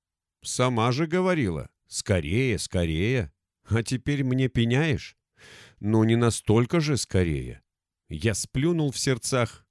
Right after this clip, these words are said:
«Этих баб не поймёшь». Одевшись, я вышел из комнаты со странным ощущением, будто вернулся на землю.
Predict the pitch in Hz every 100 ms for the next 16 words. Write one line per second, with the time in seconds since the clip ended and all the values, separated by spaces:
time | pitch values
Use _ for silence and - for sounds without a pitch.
0 | - - - 120 87 69 107 117 - 92
1 | 85 85 73 67 - - _ _ _ _
2 | - - - - 101 104 196 160 180 -
3 | 147 151 147 - 123 107 - 175 156 147
4 | 135 131 113 - 151 143 139 131 127 -
5 | 123 - - 123 90 78 71 69 85 117
6 | - 131 135 143 143 123 143 151 151 156
7 | 131 78 67